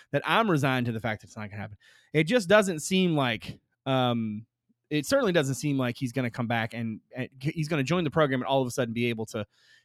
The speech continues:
you know, to, to walk right out on the field. Um, so Mandy Alonso, uh, has a lower, had a lower left in-,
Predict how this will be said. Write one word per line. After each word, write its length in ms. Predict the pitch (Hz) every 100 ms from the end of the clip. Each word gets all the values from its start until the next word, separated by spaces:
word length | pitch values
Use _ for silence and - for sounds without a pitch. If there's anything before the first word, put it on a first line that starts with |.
| -
you 100 | 123
know, 220 | 107 98 - -
to, 200 | 123 117 127 -
to 80 | -
walk 320 | 127 127 123
right 180 | 127 123
out 120 | 120
on 100 | 117
the 60 | 107
field. 500 | - 147 113 87 - _ -
Um, 380 | 113 110 104 - _ _ _
so 360 | - - 170 151
Mandy 260 | 165 202
Alonso, 640 | 196 180 180 170 165 160 147 - - _ -
uh, 300 | 131 123 123
has 180 | 123 127
a 60 |
lower, 300 | 127 131 131
had 180 | 131 135
a 40 |
lower 240 | 131 135 131
left 220 | 127 123
in-, 260 | 123 120